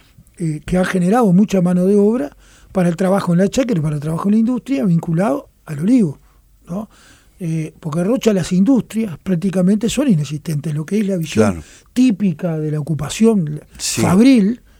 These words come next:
Speaker 1: ¿verdad?
Speaker 2: Sí.
Speaker 1: Rocha, las fábricas más grandes que existieron fueron direccion-, relacionadas con la pesca,
Speaker 2: Claro.
Speaker 1: ¿verdad?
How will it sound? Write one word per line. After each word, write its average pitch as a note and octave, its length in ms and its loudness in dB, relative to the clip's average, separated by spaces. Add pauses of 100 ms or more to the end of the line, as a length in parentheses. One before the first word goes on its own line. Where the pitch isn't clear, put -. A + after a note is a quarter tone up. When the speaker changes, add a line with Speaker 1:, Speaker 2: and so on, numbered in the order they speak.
(140)
Speaker 1:
¿verdad? E3 220 -16
Speaker 2:
Sí. F3 100 -6
Speaker 1:
Rocha, G3+ 280 2
las D#3+ 140 -4
fábricas F#3 420 0
más E3+ 200 -2
grandes F#3 360 0
que E3+ 120 -6
existieron E3 540 -4 (360)
fueron G3+ 280 2
direccion-, E3 480 0 (200)
relacionadas E3+ 640 -2
con D#3 160 -4
la E3 80 -2
pesca, F#3+ 480 -2 (260)
Speaker 2:
Claro. F#2 320 -2 (340)
Speaker 1:
¿verdad? G3+ 240 -8